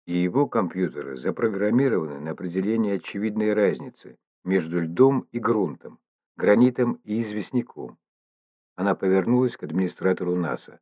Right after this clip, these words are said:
«Я права, предполагая, что когда спутник измеряет плотность из космоса, то ему, возможно, недостаёт разрешения, необходимого, чтобы различить замёрзший солевой раствор и лёд из пресной воды».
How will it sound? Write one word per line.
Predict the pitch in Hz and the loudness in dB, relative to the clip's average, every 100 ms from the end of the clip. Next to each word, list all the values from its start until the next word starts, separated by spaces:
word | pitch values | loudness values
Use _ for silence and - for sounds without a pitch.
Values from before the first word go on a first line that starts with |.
| _ _ _ _ _ _ - | _ _ _ _ _ _ 0
«Я | 110 113 107 - _ _ _ _ - | 4 6 4 0 _ _ _ _ -8
права, | - 110 113 101 65 - | 2 4 6 4 2 -8
предполагая, | - 78 - 73 78 82 95 82 | -12 -10 -4 0 2 2 2 2
что | - - | -2 -8
когда | 85 85 87 | -4 2 2
спутник | - - 104 - 80 | 0 -8 -10 -8 -8
измеряет | 78 82 90 90 82 | -4 0 4 4 2
плотность | - 90 117 120 85 - | -2 2 2 0 -8 -8
из | 85 | -12
космоса, | - 92 - - - - | -2 -2 -2 -12 -14 -8
то | 87 | 0
ему, | 90 107 147 127 _ _ | 2 4 4 2 _ _
возможно, | 95 87 95 87 87 80 _ _ _ | -2 0 2 2 0 -6 _ _ _
недостаёт | 90 85 90 - 101 104 101 - - | -2 0 0 0 0 2 0 -2 -6
разрешения, | 90 87 101 - 95 85 73 | -2 -2 -2 2 2 2 0
необходимого, | 73 71 - 80 110 107 76 | -4 -4 -4 0 2 2 0
чтобы | - - 71 | -6 -10 -6
различить | 78 76 82 - 107 - _ _ _ _ _ - | -4 -4 -6 -6 -8 -8 _ _ _ _ _ 0
замёрзший | 87 85 95 101 - - | 2 4 4 4 0 -10
солевой | - 73 73 87 98 | -6 -2 2 4 4
раствор | 67 85 - - 101 120 | 2 -4 -8 -4 2 2
и | - 90 | 2 0
лёд | 87 113 127 | 4 6 6
из | - - | 2 -16
пресной | - 80 87 - 92 | -10 -6 -6 -6 -6
воды». | 92 82 - | -4 -6 -10